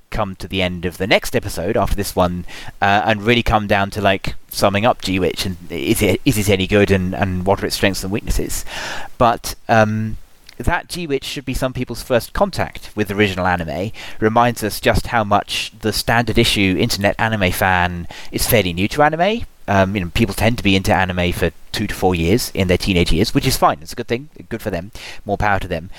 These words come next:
But, and, and how much that fan is locked into late night adaptations of things in other media.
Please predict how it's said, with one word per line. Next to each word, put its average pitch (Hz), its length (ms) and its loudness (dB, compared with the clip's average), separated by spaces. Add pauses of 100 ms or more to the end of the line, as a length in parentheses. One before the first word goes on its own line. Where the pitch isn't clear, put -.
(220)
But, - 180 8
and, 135 200 2
and 135 180 -2
how 156 180 4
much 147 260 0
that 127 180 2
fan 120 260 2
is 113 140 0
locked 113 240 0
into 110 180 -4
late 123 240 2
night 107 220 4
adaptations 95 880 -2
of - 120 0
things 98 260 2
in 98 100 4
other 90 160 4
media. 87 360 0